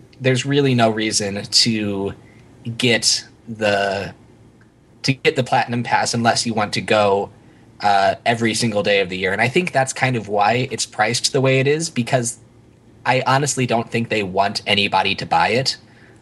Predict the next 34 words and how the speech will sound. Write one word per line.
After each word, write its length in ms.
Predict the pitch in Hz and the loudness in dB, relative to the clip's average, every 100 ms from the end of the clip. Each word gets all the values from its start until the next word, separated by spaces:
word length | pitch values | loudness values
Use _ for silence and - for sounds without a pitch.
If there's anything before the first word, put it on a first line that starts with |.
| - | -2
Uh, 380 | 107 101 101 - - | 2 4 2 0 -4
they 140 | 120 | 0
want 180 | 123 131 | 0 0
to 80 | - | 0
make 200 | 113 113 | 0 0
it 80 | 110 | 0
as 300 | 110 107 - | 2 2 0
unappealing 640 | 117 110 101 - 113 107 101 | -2 -2 -4 -6 -6 -4 -6
as 120 | 92 | -2
possible 500 | - 95 - 87 82 | 0 0 -2 -8 -6
so 160 | - | -4
that 160 | 92 92 | 0 0
they 80 | 95 | 0
sell 240 | - 95 | 2 2
as 100 | 92 | 2
few 200 | - 92 | -2 -4
of 60 | 90 | -2
them 120 | 87 | -2
as 100 | 85 | -2
possible 560 | - 82 - 90 82 - | 0 0 0 0 -2 -2
and 340 | - 92 90 - - - - | -2 0 -2 -6 -16 -20 -14
keep 240 | - - 113 | -2 0 2
people 260 | 113 110 | 0 2
on 140 | 104 101 | 2 0
the 80 | 98 | 0
lower 300 | 107 101 98 | 2 2 2
tier 200 | - 90 | -2 -2
passes 460 | 107 95 - 90 | 0 0 -2 -4
where 140 | 95 95 | -2 0
they 120 | 95 | 0
have 400 | - 95 95 - - - - - _ - | 2 0 -2 -8 -20 -20 -20 -20 _ -4
more 260 | 120 131 117 | 0 0 0
control 540 | 107 87 123 104 101 | -2 -2 0 2 2
over 460 | 104 98 98 95 | 2 0 0 0